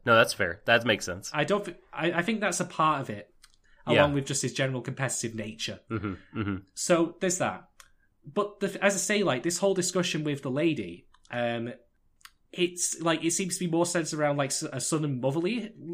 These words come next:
Speaker 2: issue or longing for mother-, a motherly touch or a motherly relationship, which
Speaker 1: Yeah,
Speaker 2: feels a
Speaker 1: and
Speaker 2: bit left, left field to,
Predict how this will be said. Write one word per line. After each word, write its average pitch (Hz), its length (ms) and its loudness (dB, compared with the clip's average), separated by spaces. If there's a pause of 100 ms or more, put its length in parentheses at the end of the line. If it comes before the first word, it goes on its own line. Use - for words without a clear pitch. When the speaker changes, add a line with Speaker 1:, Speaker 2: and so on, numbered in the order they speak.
(100)
Speaker 2:
issue 214 380 -2
or 170 120 4
longing 170 380 -2
for 151 120 -6
mother-, 151 420 -4
a 139 100 -6
motherly 143 320 -2
touch - 560 -4
or 120 120 -4
a 123 40 -6
motherly 135 300 -4
relationship, 139 680 -4 (460)
which 120 360 -6
Speaker 1:
Yeah, 113 220 8
Speaker 2:
feels 156 240 0
a 110 40 2
Speaker 1:
and 110 100 4
Speaker 2:
bit - 40 -6
left, 135 240 -6
left 127 180 -6
field 165 300 -2
to, 220 180 -12